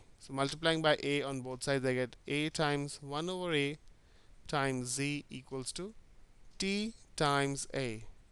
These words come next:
This is very important to do it on both sides. A times one over A becomes one.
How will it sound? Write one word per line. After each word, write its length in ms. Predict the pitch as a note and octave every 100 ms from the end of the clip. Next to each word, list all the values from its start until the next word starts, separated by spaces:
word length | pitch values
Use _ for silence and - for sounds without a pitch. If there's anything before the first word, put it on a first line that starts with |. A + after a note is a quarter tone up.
| - -
This 160 | C3+
is 100 | D3
very 220 | C#3 C#3
important 400 | C#3 C3+ C3 C#3
to 220 | C#3+ D#3 G3+ -
do 120 | C#3 C3+
it 100 | D#3
on 140 | F#3
both 220 | D3 C3
sides. 540 | - A#2+ G#2+ A2 - - - - - - - - - - - - -
A 260 | E3+ G3
times 500 | G#3 F#3 E3+ E3+ E3 D#3+ -
one 260 | C#3 C#3+
over 180 | C#3+ C#3+
A 80 | C#3+
becomes 500 | C3+ C3+ B2+ B2+ B2
one. 340 | B2 B2+ G#3